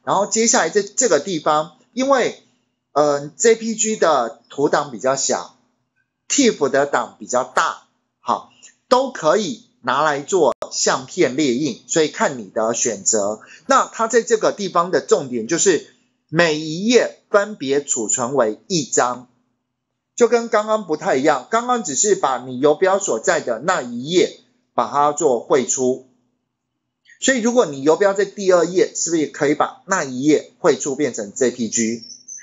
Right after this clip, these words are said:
可是现在是一次要做多张，所以这边储存已进行相片列印，例如说我选J P G，然后储存图像集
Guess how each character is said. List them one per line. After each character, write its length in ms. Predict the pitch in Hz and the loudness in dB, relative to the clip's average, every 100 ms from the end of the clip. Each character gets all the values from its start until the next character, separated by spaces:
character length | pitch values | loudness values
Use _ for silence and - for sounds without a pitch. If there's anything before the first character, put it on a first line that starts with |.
| - - | -6 0
可 100 | 151 | 0
是 140 | 247 | 2
现 260 | - 247 214 | 2 2 2
在 160 | 208 | 2
是 240 | 196 208 143 - | 2 -2 -4 -4
一 160 | 175 | -6
次 440 | 180 - - 233 175 | -2 2 2 2 2
要 220 | 180 151 | 2 2
做 260 | 147 165 117 | 2 0 0
多 300 | - 147 143 | 2 4 4
张， 280 | 147 139 - - | 0 -4 -12 -12
所 160 | - 175 | -2 2
以 240 | 165 123 _ - | 2 0 _ -2
这 120 | 196 | 2
边 300 | 175 175 175 _ _ | 2 2 -2 _ _
储 200 | - 131 | -2 0
存 280 | 135 139 160 | 2 0 -2
已 160 | 139 113 | -6 -2
进 260 | 190 147 | 0 0
行 240 | - 113 131 | 0 -2 0
相 280 | 170 131 | 0 -2
片 260 | 127 151 131 | -2 -2 2
列 180 | 147 127 | 0 0
印， 260 | 135 110 _ | -2 -8 _
例 120 | 160 | 2
如 140 | 127 131 | 2 2
说 180 | 147 123 | 2 2
我 80 | |
选 240 | 127 107 90 | 0 -4 -2
J 220 | 139 131 | 0 0
P 200 | 135 120 | 0 -6
G， 360 | 107 120 120 - - - | -2 0 -2 -6 -14 -4
然 140 | 120 | 0
后 340 | 160 - - _ - | 0 0 -6 _ -6
储 280 | 143 127 107 | 0 0 2
存 380 | 139 127 143 - | 2 0 -2 -12
图 240 | - 123 | -4 -2
像 340 | 143 190 151 120 | 2 0 0 -4
集 400 | - 95 101 | -8 -8 -12